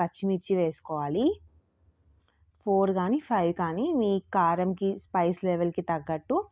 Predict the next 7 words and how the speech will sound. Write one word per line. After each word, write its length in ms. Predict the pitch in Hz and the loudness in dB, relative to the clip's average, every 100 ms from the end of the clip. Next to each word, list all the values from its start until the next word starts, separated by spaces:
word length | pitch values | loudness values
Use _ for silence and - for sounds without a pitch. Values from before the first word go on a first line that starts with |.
| _ - - - | _ -20 -10 -4
పచ్చిమిర్చి 460 | 190 - 196 180 | -4 -2 -2 0
యాడ్ 340 | 190 165 147 165 | 0 0 -2 -6
చేసుకోవాలి. 600 | 160 - 160 156 226 302 - - | -8 -8 -8 -2 -2 -4 -10 -8
అలాగే 340 | 185 185 190 240 | -2 0 -2 -4
కొత్తిమీర 440 | 226 185 185 180 175 | -2 -2 0 0 0
యాడ్ 360 | 165 151 - | -2 -4 -6
చేసుకోవాలి. 840 | 170 156 - 151 143 147 220 415 | -8 -8 -10 -8 -4 -2 0 -2